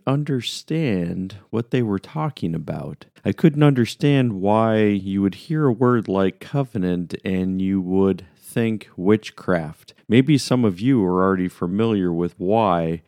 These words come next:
but I, I guess what I tried to, I, as I broke down, like, where is it that we're,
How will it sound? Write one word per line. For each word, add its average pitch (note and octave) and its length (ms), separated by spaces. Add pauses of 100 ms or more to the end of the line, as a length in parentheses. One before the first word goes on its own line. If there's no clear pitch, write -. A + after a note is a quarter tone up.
(200)
but G2 340 (280)
I, F#2+ 240
I F#2 120
guess G#2+ 720 (120)
what G2+ 180
I G#2+ 140
tried A2 480
to, F#2+ 420
I, F2+ 140
as F2+ 220
I F#2 100
broke G2+ 680 (320)
down, F#2 720 (240)
like, F#2 380
where G2+ 340
is C#3+ 240
it C#3+ 160
that B2+ 140
we're, G#2+ 460